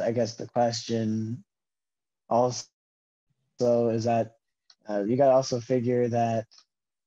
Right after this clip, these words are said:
the Lost Boys, they come from New York. New York is heavy on, especially at that time, is heavy on, like, the,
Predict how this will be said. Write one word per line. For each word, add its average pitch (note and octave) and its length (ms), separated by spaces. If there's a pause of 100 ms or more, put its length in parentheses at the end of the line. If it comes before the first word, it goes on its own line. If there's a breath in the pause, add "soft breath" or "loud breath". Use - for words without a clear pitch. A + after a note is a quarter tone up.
(300)
the A#2 100
Lost C3 280
Boys, C3 340
they C3 120
come C#3+ 220
from C3+ 200
New B2+ 140
York. B2+ 380
New B2 160
York C3 420
is A#2 240
heavy B2 580
on, A#2 680 (1400)
especially C3 520
at A2 60
that C3+ 180
time, B2+ 280
is A#2+ 140
heavy B2+ 320
on, A#2+ 200
like, A#2 260
the, G#2+ 500